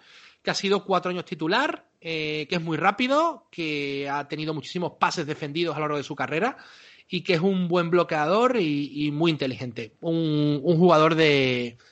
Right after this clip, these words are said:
de equipos especiales, creo yo, básicamente. Lo que hemos dicho, ¿no? Un equipo muy a semejanza de Mike, de Mike Vrabel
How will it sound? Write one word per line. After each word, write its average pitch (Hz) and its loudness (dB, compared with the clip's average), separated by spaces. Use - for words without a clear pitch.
de 165 2
equipos 165 0
especiales, 123 -6
creo 120 -10
yo, 113 -10
básicamente. 120 -8
Lo 196 4
que 175 2
hemos 214 6
dicho, 214 0
¿no? 170 0
Un 180 -2
equipo 180 -2
muy 208 0
a 170 -2
semejanza 165 -4
de 160 -4
Mike, 147 -6
de 143 -6
Mike 151 -2
Vrabel 190 -2